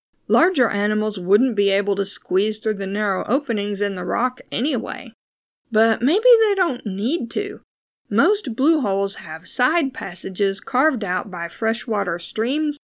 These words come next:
flowing into marine water, which causes a chemical reaction that speeds the dissolving of limestone.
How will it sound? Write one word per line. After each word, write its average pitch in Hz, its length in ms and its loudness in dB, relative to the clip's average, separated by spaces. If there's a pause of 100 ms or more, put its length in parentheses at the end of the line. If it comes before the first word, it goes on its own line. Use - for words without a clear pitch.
flowing 233 400 2
into 202 240 0
marine 190 520 -2
water, 190 440 -2 (280)
which 202 220 -2
causes 302 460 2
a 190 80 -2
chemical 339 520 -2
reaction 196 720 -4
that - 180 -6
speeds 233 520 -6
the 262 140 -2
dissolving 208 680 -4
of 185 200 -4
limestone. 214 840 -4